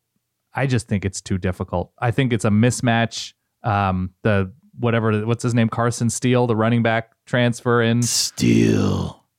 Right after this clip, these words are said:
Speaker 1: Um, he has a big Steele episode here. Um, I think he's gonna struggle a bit against Utah, and I think the U C L A offense will look a little bit too disjointed, and Utah wins this game twenty-four seventeen.
Speaker 2: Yeah, U-,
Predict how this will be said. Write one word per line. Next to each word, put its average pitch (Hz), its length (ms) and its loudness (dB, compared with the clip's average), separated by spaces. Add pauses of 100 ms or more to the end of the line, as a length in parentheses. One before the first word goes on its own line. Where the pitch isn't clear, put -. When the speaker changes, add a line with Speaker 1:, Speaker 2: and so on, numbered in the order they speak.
(280)
Speaker 1:
Um, 95 400 -2 (100)
he 139 60 -6
has 135 100 -6
a 117 40 -16
big 170 180 -6
Steele 120 320 -2
episode 82 440 -6
here. 85 220 -8 (360)
Um, 107 580 0 (1400)
I 135 100 2
think 156 160 4
he's 143 260 4
gonna 135 180 2
struggle 113 440 0
a 95 60 0
bit 98 380 -2
against 98 400 -2
Utah, 87 480 -2 (200)
and 104 140 0
I 95 60 2
think 101 240 -2
the 104 80 0
U 101 140 2
C - 160 -4
L 98 100 0
A 90 160 2
offense 90 300 -6
will 90 80 -2
look 90 140 -4
a 98 60 -2
little 117 280 2
bit 110 300 -2
too 120 220 2
disjointed, 95 720 -2
and 92 220 -4
Utah 95 340 -2
wins 87 280 -4
this 90 180 -10
game 85 420 -8 (760)
twenty-four 90 520 -4
seventeen. - 640 -12 (100)
Speaker 2:
Yeah, 127 100 0
U-, 120 240 0